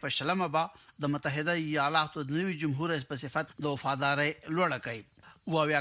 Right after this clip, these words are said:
کلن بایدن د عمر په حساب د امریکا په تاریخ کې تر ټولو زوړ مشر دی. هغه شپږ دېرش کاله د متحده ایالاتو د سنا په مجلس کې او اته کاله یې د جمهور رئیس بارک اوباما په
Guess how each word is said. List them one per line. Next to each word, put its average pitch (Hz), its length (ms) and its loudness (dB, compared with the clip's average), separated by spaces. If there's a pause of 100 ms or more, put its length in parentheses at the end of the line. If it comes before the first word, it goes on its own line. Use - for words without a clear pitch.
کلن 180 260 2 (380)
بایدن 147 380 2
د 175 120 -2
عمر 220 280 0
په 147 100 -4
حساب 175 320 0
د 190 60 -4 (100)
امریکا 151 300 -2
په 151 120 -8 (120)
تاریخ 151 200 0
کې - 220 -10
تر 165 80 -4 (100)
ټولو 175 320 0
زوړ 175 320 0
مشر 139 280 0
دی. 107 100 -14 (800)
هغه 135 260 0
شپږ 170 240 0 (100)
دېرش 160 160 0 (100)
کاله 165 200 4
د 151 160 0
متحده 151 420 0
ایالاتو 160 680 0 (140)
د - 20 -2 (120)
سنا 175 280 2
په 175 140 -4
مجلس 160 380 -2
کې 220 120 -4 (320)
او 151 100 4 (480)
اته 147 280 -2
کاله 160 240 2
یې 135 200 -2
د 139 40 -4 (120)
جمهور 156 360 0
رئیس 156 160 0 (100)
بارک 147 280 0
اوباما 143 420 2 (180)
په 151 80 0